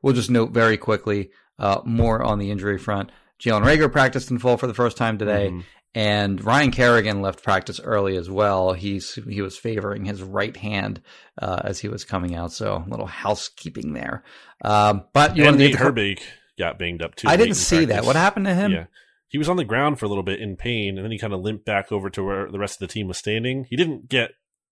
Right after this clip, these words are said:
Speaker 2: like, I don't think he went to the tent or back into the building. Um, but it was late in practice, so we'll keep an eye on that one. And that's just worth noting
Speaker 1: Noteworthy.
Speaker 2: to me.
Speaker 1: He's, he's, he was their starting left guard with Isaac Seumalo
Speaker 2: Right.
Speaker 1: out. So
Speaker 2: Yeah. Now they're down to Sua Opeta, their third string option there. So,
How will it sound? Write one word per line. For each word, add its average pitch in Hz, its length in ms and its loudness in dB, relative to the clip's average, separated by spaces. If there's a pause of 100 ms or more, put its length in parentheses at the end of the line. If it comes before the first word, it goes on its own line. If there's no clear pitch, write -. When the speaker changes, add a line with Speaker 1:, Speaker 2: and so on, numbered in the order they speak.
(100)
Speaker 2:
like, 98 280 -6
I 104 40 -8
don't 117 120 -4
think 120 140 -4
he 98 140 -10
went 101 160 -6
to 98 60 -18
the 90 100 -10
tent 104 300 -4 (100)
or 98 120 -8
back 98 280 -4
into 98 180 -8
the 82 100 -10
building. 90 440 -4 (460)
Um, 85 200 -4
but 104 80 -2
it 127 40 0
was 131 220 0
late 104 160 -2
in 92 80 -12
practice, 87 420 -6
so 90 280 -6
we'll 87 140 -8
keep - 180 -12
an 92 80 -6
eye 92 160 -4
on 85 80 -8
that 85 140 -10
one. 87 200 -6
And 113 100 -4
that's 165 160 -2
just - 260 -6 (140)
worth 113 120 2
noting 269 160 4
Speaker 1:
Noteworthy. 208 320 6
Speaker 2:
to - 20 -2
me. 208 60 -4
Speaker 1:
He's, 196 240 0
he's, 196 220 -6
he 214 340 -6
was 190 120 -2
their 185 120 0
starting 185 340 2
left 180 180 2
guard 185 280 4
with 131 100 -6
Isaac 123 280 4
Seumalo 123 200 4
Speaker 2:
Right. 131 240 6
Speaker 1:
out. 98 260 0
So 113 140 0
Speaker 2:
Yeah. 104 220 2 (320)
Now 120 240 -2
they're 127 80 2
down 113 240 0
to 113 120 -2
Sua 110 320 2
Opeta, 98 320 -2
their 87 140 -4
third 107 260 -2
string 78 320 -8
option 82 340 -4
there. 76 220 -8
So, 123 300 0